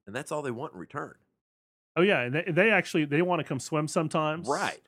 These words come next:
Speaker 2: 'Cause it's good for them. Like, it's their exercise.
Speaker 1: Oh, yeah.
Speaker 2: So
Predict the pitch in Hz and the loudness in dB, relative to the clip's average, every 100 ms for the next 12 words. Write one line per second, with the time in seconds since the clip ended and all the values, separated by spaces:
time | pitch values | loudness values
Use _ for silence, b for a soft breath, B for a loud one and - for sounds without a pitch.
0 | _ - 131 131 - 151 139 - 135 139 | _ -4 0 0 -2 -2 -2 -2 -4 -4
1 | 139 123 127 127 110 117 135 139 127 170 | -4 -6 -4 -2 -2 -4 -4 -2 0 0
2 | 160 127 113 110 | 0 0 0 -4